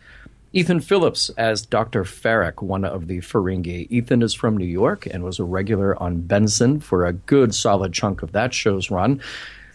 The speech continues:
Now, we will have far more time in the future to talk about Ethan, or as he is sometimes called by his nickname, Johnny.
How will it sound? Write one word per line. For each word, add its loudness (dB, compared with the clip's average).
Now, 2
we 6
will 6
have 2
far 2
more 4
time 2
in 2
the 0
future 2
to -2
talk 0
about -2
Ethan, -4
or 0
as 0
he -4
is -4
sometimes -2
called 0
by -4
his -4
nickname, -2
Johnny. 2